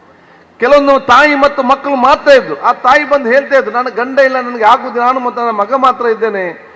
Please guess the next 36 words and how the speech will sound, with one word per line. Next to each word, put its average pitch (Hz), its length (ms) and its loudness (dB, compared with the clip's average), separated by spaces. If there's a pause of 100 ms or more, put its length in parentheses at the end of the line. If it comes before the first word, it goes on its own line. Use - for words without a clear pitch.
(120)
ನೀವು 240 160 -8
ಕೊಡುವಂತ 247 520 0
ಐದಕ್ಕೆ 240 380 -4
ನಮಗೆ 226 240 -2
ಸಾಕಾಗುದಿಲ್ಲ, 226 720 -2
ಬಹಳ 214 180 2
ಕಷ್ಟ 214 340 -4
ಆಗ್ತದೆ, 226 720 -4
ಇದನ್ನು 254 220 0
ಸ್ವಲ್ಪ 254 280 -2
ಜಾಸ್ತಿ 226 460 0
ಮಾಡಿ 247 220 0
ಕೇಳಿ" 240 240 -4
ಅಂತ 233 320 -8
ಕಣ್ಣೀರು 262 540 -4
ಸುರಿಸಿ 247 360 -12
ನಮ್ಮ 233 180 -4
ಕಚೇರಿಗೆ 233 520 -4
ಬಂದವರು 226 380 -2
ಕೂಡ 220 200 -4
ಇವತ್ತು 214 220 -2
ಬಹಳಷ್ಟು 208 380 -2
ಜನ 196 120 -4
ಇದ್ದಾರೆ. 135 640 -10 (360)
ಆವಾಗ 277 320 4
ಸರ್ಕಾರ 294 480 0
ಒಂದು 277 180 0
ಚರ್ಚೆ 277 380 0
ಮಾಡಿತ್ತು, 240 580 -2
ಒಂದು 247 160 -8
ಮನುಷ್ಯ, 254 360 -4
ಒಂದು 247 280 -4
ಜನಸಾಮಾನ್ಯರಿಗೆ 247 920 -2
ತಿಂಗಳಿಗೆ 240 480 -6
ಎಷ್ಟು 226 280 -6
ಬಹುಶಃ 226 440 0